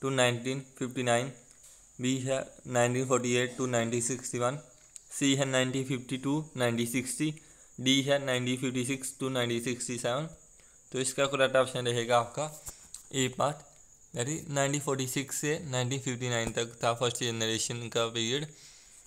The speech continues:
Next, "In first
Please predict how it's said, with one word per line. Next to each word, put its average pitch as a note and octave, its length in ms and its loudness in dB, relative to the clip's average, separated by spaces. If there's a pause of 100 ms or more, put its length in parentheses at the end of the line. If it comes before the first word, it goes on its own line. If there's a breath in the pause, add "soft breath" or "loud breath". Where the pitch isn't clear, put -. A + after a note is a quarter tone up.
(220 loud breath)
Next, - 460 -6 (2000 loud breath)
"In D#3+ 100 4
first D#3+ 380 8